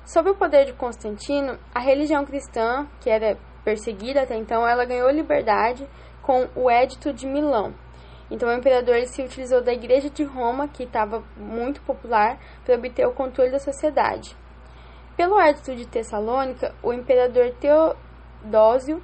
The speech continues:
ele transformou o cristianismo na religião oficial do império.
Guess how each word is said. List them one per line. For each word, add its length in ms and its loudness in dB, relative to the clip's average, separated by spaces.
ele 380 0
transformou 520 2
o 40 2
cristianismo 600 -6
na 80 -4
religião 460 -4
oficial 600 -2
do 80 -6
império. 520 -2